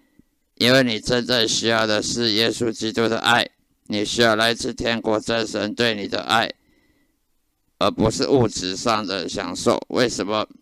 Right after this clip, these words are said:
往往人类无知又固执去追求空虚呢？一次再一次追求空虚，却得不到教训呢？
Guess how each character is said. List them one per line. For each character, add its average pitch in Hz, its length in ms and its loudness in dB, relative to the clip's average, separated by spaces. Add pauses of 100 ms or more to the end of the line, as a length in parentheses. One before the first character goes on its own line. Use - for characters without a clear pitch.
(320)
往 117 240 4
往 120 120 2
人 107 200 0
类 120 160 4
无 95 240 -2
知 127 260 -4
又 120 160 2
固 117 240 0
执 104 260 -6
去 107 200 -6
追 107 200 0
求 101 220 -2
空 101 260 -2
虚 101 200 -2
呢？ 104 200 0 (400)
一 101 160 -2
次 131 180 -2
再 113 280 -2
一 107 40 -4
次 113 220 -8
追 113 220 -4
求 107 180 -2
空 110 240 -4
虚， 107 340 -4 (920)
却 123 180 2
得 104 180 -2
不 98 80 -2
到 113 160 2
教 110 260 0
训 107 260 -2
呢？ 101 200 -4